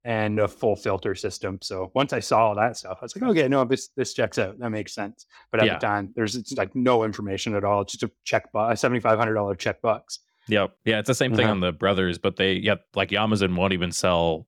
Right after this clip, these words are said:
Speaker 2: dual contact spindles without it. They,
Speaker 1: Oh,
Speaker 2: they're
Speaker 1: yeah.
Speaker 2: like, "This is
Speaker 1: <clears throat>
Speaker 2: a one and the same kind of option. Like, you are
Speaker 1: Right.
Speaker 2: getting both," because, yeah, you know, you clamp one chip under the, the flat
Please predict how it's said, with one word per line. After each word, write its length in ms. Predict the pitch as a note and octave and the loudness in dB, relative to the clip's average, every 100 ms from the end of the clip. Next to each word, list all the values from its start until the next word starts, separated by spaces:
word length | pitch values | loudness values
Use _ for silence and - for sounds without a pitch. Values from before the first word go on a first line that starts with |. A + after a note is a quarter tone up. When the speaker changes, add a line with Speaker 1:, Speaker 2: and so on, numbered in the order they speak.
| - | -4
Speaker 2:
dual 180 | G#2+ F#2+ | 0 0
contact 420 | F#2+ F2+ F2 E2 | 0 -2 -2 -4
spindles 380 | - E2+ E2+ D#2+ | -6 -4 -4 -4
without 300 | E2+ D#2 D#2 | -4 -2 -4
it. 140 | F2 _ - | -8 _ -4
They, 120 | E2+ | -2
Speaker 1:
Oh, 160 | E2 A#2 | 2 4
Speaker 2:
they're 100 | E2+ | 4
Speaker 1:
yeah. 140 | E2+ | 2
Speaker 2:
like, 60 | - | 0
"This 220 | A2 - | -2 2
is 420 | A2+ G#2 F#2 - | 2 2 0 -2
Speaker 1:
<clears throat> 520 | G3+ - _ _ _ | -4 -6 _ _ _
Speaker 2:
a 100 | A2+ | -2
one 240 | G#2+ A#2 A2+ | 2 2 2
and 80 | G2+ | 0
the 60 | |
same 280 | G2+ G#2 F#2+ | 0 0 0
kind 180 | F#2 F#2+ | -2 -2
of 80 | F2+ | 0
option. 440 | F2+ F2+ - E2+ | 0 0 -4 -6
Like, 140 | E2 F2 | -4 -2
you 160 | F#2 | 0
are 140 | F#2 F#2 | 2 4
Speaker 1:
Right. 100 | F#2 | 4
Speaker 2:
getting 240 | F2+ F2+ | 2 -2
both," 300 | F2 E2+ D#2 | -2 -2 -4
because, 340 | - - E2+ D#2+ | -6 -4 -2 0
yeah, 280 | E2 E2 F2 _ _ - | 0 0 -4 _ _ -8
you 80 | F#2 | -4
know, 60 | |
you 140 | F2 G#2 | -2 -2
clamp 280 | C3 A#2 | -2 0
one 220 | A2 G#2+ G#2 | 2 2 2
chip 360 | - G#2+ - _ - | 0 0 -2 _ -6
under 220 | G2 F#2 | -4 -2
the, 320 | E2+ F2 D#2+ - _ - | 0 0 0 -4 _ -10
the 100 | E2+ _ | -10 _
flat 400 | - G2 G#2 | -2 0 2